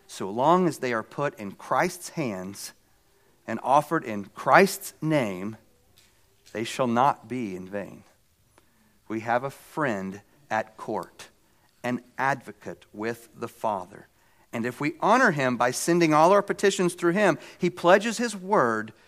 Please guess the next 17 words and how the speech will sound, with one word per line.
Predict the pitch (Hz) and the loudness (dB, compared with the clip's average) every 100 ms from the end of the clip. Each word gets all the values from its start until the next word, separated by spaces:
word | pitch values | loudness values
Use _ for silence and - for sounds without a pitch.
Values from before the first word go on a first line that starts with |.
| _ _ - | _ _ -10
that | 117 | -8
they | 123 | -6
shall | 113 - 151 104 95 98 _ _ | -6 2 4 4 0 -6 _ _
succeed, | - 117 - - 147 107 87 - | -12 -12 -10 -12 -10 -8 -10 -10
end | 107 110 | -8 -10
quote. | - 123 98 _ _ _ _ _ _ _ _ _ _ _ _ _ | -6 -8 -8 _ _ _ _ _ _ _ _ _ _ _ _ _
When | 131 143 | -2 2
we | 196 | 2
believe | 185 180 147 170 214 160 | 2 0 2 2 2 -2
this | 170 185 - | 0 0 -2
promise | - - 165 175 143 110 - - 131 | -14 -2 4 4 2 -2 -6 -10 -6
and | 147 | -4
endeavor | 143 131 - - 175 214 147 113 110 - | -4 -8 -10 4 6 6 6 0 -2 -6
to | - - | -4 4
act | 190 196 - | 4 4 2
on | 127 107 | 2 4
it, | 107 | 0